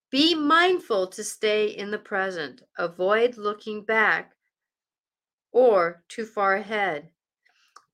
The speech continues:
for it is only in staying in the true present, the now, that the power residing in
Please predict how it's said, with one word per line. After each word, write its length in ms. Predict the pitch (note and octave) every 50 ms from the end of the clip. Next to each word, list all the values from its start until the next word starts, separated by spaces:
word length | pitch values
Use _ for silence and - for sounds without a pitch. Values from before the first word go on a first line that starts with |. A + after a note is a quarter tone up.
| _ _ _ _ _
for 220 | - A3 G#3 G#3+
it 240 | - - A3 A3+ G#3+
is 160 | G#3+ G3+ G3 - -
only 480 | G#3+ G#3+ A#3 A#3+ B3 B3+ C4 A#3 -
in 160 | G3 G3 G3
staying 500 | G3 - - - G#3+ G3 G#3 G#3+ A3 A3
in 160 | A3 G#3+ G3+ G#3
the 140 | G#3 G3+ _ _ _ _ _ _ _ _ -
true 440 | - - A#3+ A#3 A#3+ B3 B3 B3 B3
present, 640 | - - A3+ G#3 G#3 G#3 F#3 D#3+ C#3+ B2+ - _ _ _ _ _
the 100 | - G3
now, 520 | G3+ G3+ G#3 G3+ G3 F#3 E3+ D3+ C#3+ C#3+ - _ _ _ - - _ _ _ _ -
that 300 | F#3+ F#3+ F#3+ F#3+ - -
the 240 | G#3+ G3 F#3 F3+ F3+
power 720 | - - G#3+ G#3+ G#3 G#3 G#3+ A3 A3 A3 A3+ A3+ A3 G#3+ G#3+ _ _ _ _ _ _ _ _ _
residing 800 | - G3 G3+ F#3+ G3 G3+ F#3+ F3+ F3+ F#3 F3+ F3+ F3+ F3 F3+ - -
in 440 | - F#3+ F#3+ F#3 F3 E3 D#3 D3+